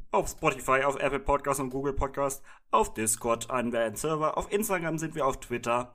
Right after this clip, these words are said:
auf Facebook, auf Letterboxd, da bist du ja auch, da schreibst du ja regelmäßig Kritiken, egal was du guckst, du schreibst ja irgendwie immer was dazu. Und auf Soundcloud sind wir auch, aber das,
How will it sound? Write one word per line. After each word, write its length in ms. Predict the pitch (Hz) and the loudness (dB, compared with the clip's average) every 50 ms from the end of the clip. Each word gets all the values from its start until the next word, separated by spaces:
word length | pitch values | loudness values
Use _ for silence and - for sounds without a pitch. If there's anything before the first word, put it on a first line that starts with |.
| - | -4
auf 220 | - 185 190 - - | -2 0 0 0 0
Facebook, 560 | 123 120 120 - - - 123 117 - - - - | 0 0 0 -2 -2 -4 -4 -4 -4 -10 -16 -6
auf 200 | - 131 120 - | -4 -4 -4 -2
Letterboxd, 720 | 90 90 95 101 117 110 98 123 135 135 - - - - | -6 -6 0 0 0 2 2 0 0 2 0 -4 -2 -4
da 60 | - 92 | -6 -6
bist 220 | 82 98 - - | -6 -8 -8 -6
du 40 | 104 | -4
ja 140 | 104 98 95 | -2 0 2
auch, 160 | 113 170 - | 2 2 0
da 100 | - 110 | 0 -4
schreibst 280 | 110 120 110 101 95 | -2 -2 -2 0 0
du 40 | 113 | -2
ja 60 | 104 | -2
regelmäßig 480 | 101 104 104 101 104 104 107 104 - - | -2 -2 -2 -2 -2 -2 -4 -4 -6 -10
Kritiken, 440 | - 107 - - 135 127 - 165 - | -12 -12 -4 -4 -4 -2 -2 -4 -4
egal 300 | 110 101 117 117 117 110 | -2 2 2 4 4 4
was 140 | 117 113 - | 2 -2 -2
du 80 | - | -6
guckst, 300 | 113 - 151 - - - | -4 -4 -4 -4 -4 -6
du 20 | 123 | -6
schreibst 260 | - - 107 - - | -4 -4 -4 -4 -4
ja 60 | 98 | -6
irgendwie 360 | - 117 110 98 98 95 87 76 | -4 -4 -4 -4 -4 -4 -4 -2
immer 240 | - 151 165 175 | 2 2 4 4
was 160 | 165 170 165 - | 2 0 0 0
dazu. 400 | 190 170 170 - 185 190 202 - - - - - - - - - | -2 -4 -2 -2 -4 -4 -4 -6 -14 -16 -16 -16 -16 -16 -6 0
Und 100 | 143 135 | 0 0
auf 80 | 127 | 2
Soundcloud 380 | - 156 160 151 - 147 131 - | 4 4 2 4 4 2 2 2
sind 120 | 135 113 | -2 0
wir 120 | 131 135 160 | 2 4 4
auch, 160 | 196 202 170 | 4 4 4
aber 160 | 139 127 - | 2 2 2
das, 160 | 123 117 - | 2 0 -2